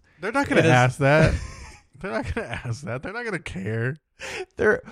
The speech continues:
Speaker 2: well, what else are they gonna do? If that's all you do is just play piano and bang robots, what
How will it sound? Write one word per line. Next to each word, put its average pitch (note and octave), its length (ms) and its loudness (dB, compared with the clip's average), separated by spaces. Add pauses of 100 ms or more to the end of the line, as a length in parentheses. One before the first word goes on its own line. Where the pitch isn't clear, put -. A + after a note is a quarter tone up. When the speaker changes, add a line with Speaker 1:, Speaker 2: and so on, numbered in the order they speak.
(240)
Speaker 2:
well, A#3+ 120 2
what B3 180 6
else C4+ 200 4
are G#3+ 80 4
they E3+ 140 2
gonna C#3 160 -2
do? B2 200 2
If B2+ 120 2
that's G3+ 240 4
all G3+ 120 6
you F3+ 120 0
do F#3 180 2
is D3+ 80 2
just C#3+ 160 -4
play E3+ 220 0
piano D3+ 500 -4
and B2 80 -4
bang C#3 240 0
robots, B2 640 0
what C3 480 0